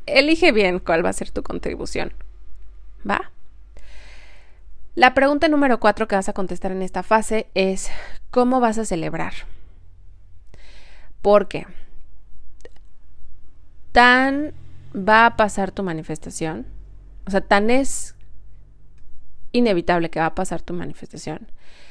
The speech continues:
que tal vez cuando pase tú digas, "Ah, no mames, no fui yo", o sea,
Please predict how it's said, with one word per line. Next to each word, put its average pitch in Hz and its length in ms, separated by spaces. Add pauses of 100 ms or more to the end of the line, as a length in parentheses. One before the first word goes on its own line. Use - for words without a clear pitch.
(280)
que 175 180
tal 254 640
vez 208 320
cuando 175 280
pase 165 420
tú - 160
digas, 180 240 (100)
"Ah, 240 260
no 240 120
mames, 196 480
no 214 160
fui 233 240
yo", 214 440
o 185 140
sea, 180 320